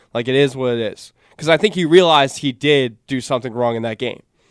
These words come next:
But the fact that Isaiah Thomas came out and literally, like, put it in bold and highlighted it and said this was wrong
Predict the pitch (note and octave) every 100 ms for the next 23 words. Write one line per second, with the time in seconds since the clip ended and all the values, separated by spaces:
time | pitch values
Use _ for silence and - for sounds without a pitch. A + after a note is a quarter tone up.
0 | _ _ _ _ - D3+ D3 F#3+ F3+ F3
1 | D#3 C3+ E3 C#3+ D#3 D#3+ D#3 C#3 - D3
2 | C3+ C3+ C3 - _ _ D3+ C#3+ D#3+ F#3+
3 | E3 D3+ C#3+ C3 - F3 D#3 D3+ C#3+ C3
4 | B2 D3 D3+ D3 C#3 B2+ C3 A#2 C3+ D#3
5 | D3+ C#3+ C3 A#2+ A#2+ - _ _ _ C3
6 | B2+ D3 C#3 B2+ A#2 B2+ C#3+ - C3+ A2
7 | A#2+ D#3+ D3 B2+ G#2+